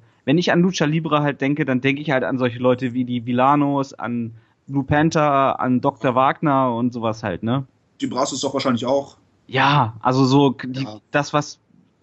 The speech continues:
Speaker 2: Genau,
Speaker 1: gut, dass ich
Speaker 2: wirklich die, die in den neunzigern auch vor allem groß
Speaker 1: Richtig,
Speaker 2: gewesen
Speaker 1: genau,
Speaker 2: sind,
Speaker 1: ja.
Speaker 2: in die frühen zweitausender rein. Also
Speaker 1: Richtig, und
Speaker 2: die
Speaker 1: das sind
Speaker 2: Villanos sind, haben ja später auch das Consejo vorher nochmal verlassen und sogar ihre eigene Liga gegründet, weil sie sich nicht richtig eingesetzt fühlten.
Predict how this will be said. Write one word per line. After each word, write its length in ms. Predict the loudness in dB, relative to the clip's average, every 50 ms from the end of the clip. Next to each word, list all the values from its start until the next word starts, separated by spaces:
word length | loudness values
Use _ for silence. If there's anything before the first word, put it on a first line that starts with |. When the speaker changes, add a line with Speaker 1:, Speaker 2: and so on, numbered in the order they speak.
| _ _ _ _ _ _ _ _ _ -8
Speaker 2:
Genau, 120 | -4 -2 0
Speaker 1:
gut, 40 | 0
dass 140 | 0 0
ich 200 | -2 -10 -12 -10
Speaker 2:
wirklich 300 | -10 -8 -6 -6 -6 -6 -6
die, 180 | -6 -6 -4 -2
die 140 | 0 0 0
in 80 | 0
den 80 | 0 2
neunzigern 440 | 2 4 2 2 2 2 2 2 2
auch 140 | 0 -2 -4
vor 140 | -2 0 2
allem 160 | 2 2 2
groß 80 | 2 0
Speaker 1:
Richtig, 260 | 0 0 -2 -4 -4
Speaker 2:
gewesen 180 | -4 -4 0 2
Speaker 1:
genau, 300 | 4 4 4 4 2 -2
Speaker 2:
sind, 100 | -6 -10
Speaker 1:
ja. 60 | -10 -12
Speaker 2:
in 40 |
die 60 | -14 -6
frühen 220 | 0 0 0 0
zweitausender 540 | 2 0 2 2 4 4 4 2 2 0 0
rein. 360 | 0 -2 -4 -4 -4 -4 -6
Also 200 | -4 -4 0 2
Speaker 1:
Richtig, 300 | 2 2 2 0 -4 -6
und 80 | -4 0
Speaker 2:
die 40 | 0
Speaker 1:
das 160 | 0 2 2
sind 220 | 2 2 2 0
Speaker 2:
Villanos 600 | -2 0 2 2 2 2 0 -4 -6 -8 -10 -10
sind, 260 | -10 -10 -10 -8 -8 -6
haben 120 | -6 -4
ja 80 | -2 -2
später 280 | 0 2 2 2 4 2
auch 240 | 2 2 0 0 -4 -8
das 380 | -6 -6 -6 -6 -8 -14 -14 -10
Consejo 540 | -8 -8 -4 0 0 2 2 2 2 0 -2
vorher 220 | -4 -4 -2 -2 0
nochmal 200 | 0 2 0 2
verlassen 360 | 2 2 2 2 2 2 -2 -6
und 60 | -6
sogar 160 | -2 2 4 4
ihre 180 | 4 4 4
eigene 220 | 4 4 4 4 4
Liga 220 | 6 6 6 6
gegründet, 360 | 6 4 2 0 0 0 0
weil 120 | 0 -2 -4
sie 60 | -2
sich 120 | -4 -4 -6
nicht 140 | -8 -10 -12
richtig 200 | -12 -10 -8 -4
eingesetzt 380 | -2 -2 -2 -2 -4 -6 -8 -8
fühlten. 340 | -6 -6 -6 -6 -8 -12